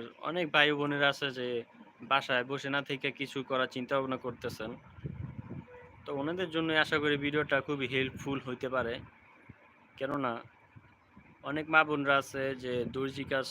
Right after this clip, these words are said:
পারে, দর্জি কাজ আছে, বাসায় মেশিন আছে, অন্যদের জামা বানায় দেয়। তো ওনারা কিন্তু যদি এই কোয়ালিটির কাপড়গুলো নিজে একটা, মানে, এক সাইডে রাইখা,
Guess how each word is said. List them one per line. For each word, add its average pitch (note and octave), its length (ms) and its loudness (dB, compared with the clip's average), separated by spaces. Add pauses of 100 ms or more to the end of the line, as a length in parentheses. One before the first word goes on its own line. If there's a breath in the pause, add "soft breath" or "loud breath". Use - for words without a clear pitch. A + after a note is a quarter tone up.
পারে, B2 240 2 (920)
দর্জি C3+ 300 -2
কাজ C#3 200 4
আছে, C3 340 0
বাসায় C3 340 2
মেশিন B2 360 -2
আছে, B2 260 -2 (680)
অন্যদের C3+ 340 -2
জামা C3+ 240 2
বানায় C3+ 360 0
দেয়। A#2 160 -2 (460)
তো - 140 -8
ওনারা D3 340 0
কিন্তু D#3+ 340 -4
যদি D#3+ 260 -2
এই D3+ 160 4
কোয়ালিটির D#3 480 0
কাপড়গুলো D3 640 -2 (100)
নিজে D3 300 2 (120)
একটা, C#3+ 200 4 (180)
মানে, B2 220 -2 (140)
এক C3+ 120 0
সাইডে C3+ 480 4
রাইখা, C#3 440 4